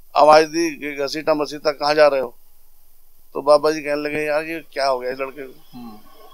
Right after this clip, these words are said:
Speaker 1: तो उन्हें बुलाया कि "भाई, तुम यहाँ आओ।"
Speaker 2: हाँ जी।
Speaker 1: कि "तुम्हारा नाम क्या है?"
Speaker 2: हम्म।
Speaker 1: कि "ये नाम है।" तो भैंसे बेचते थे, तो उन्हें बैठा लिया, उनसे बातचीत हुई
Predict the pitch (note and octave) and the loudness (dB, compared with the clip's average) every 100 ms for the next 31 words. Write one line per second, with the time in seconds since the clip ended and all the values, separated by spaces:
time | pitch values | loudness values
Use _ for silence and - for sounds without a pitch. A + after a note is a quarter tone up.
0 | - E3+ F3 D#3+ D3+ C#3+ D3 C#3+ D#3 D#3+ | 0 2 2 4 6 8 6 2 -4 -8
1 | D#3 D3+ C#3+ B2 A#2 A2+ - - - A#2 | -8 -6 -4 -4 -4 -8 -18 -20 -20 -20
2 | G#2+ - C3+ D3 D3 D3 C#3+ C#3+ C3+ B2+ | -20 -16 -14 -2 2 2 0 -4 -4 -6
3 | A#2+ - - A#2 A2 - C#3+ C#3+ C#3+ C3 | -6 -12 -18 -18 -18 -18 -10 -6 -6 -4
4 | B2 B2 - - - - - - - - | -6 -8 -20 -20 -20 -20 -20 -20 -20 -20
5 | - - - - D#3 C#3+ C3+ D3+ E3+ D3 | -20 -20 -20 -8 -8 -4 -2 0 -2 -4
6 | D3 - D#3+ D#3 D3+ - - - - - | -6 -8 -8 -8 -10 -14 -20 -20 -20 -20
7 | - - - C#3 C#3 C3+ B2 A#2+ C#3 D3 | -20 -20 -12 -10 -8 -6 -6 -6 -6 -6
8 | C3+ B2+ B2+ B2 A#2+ C3+ C3 C#3 | -6 -8 -10 -10 -10 -16 -18 -20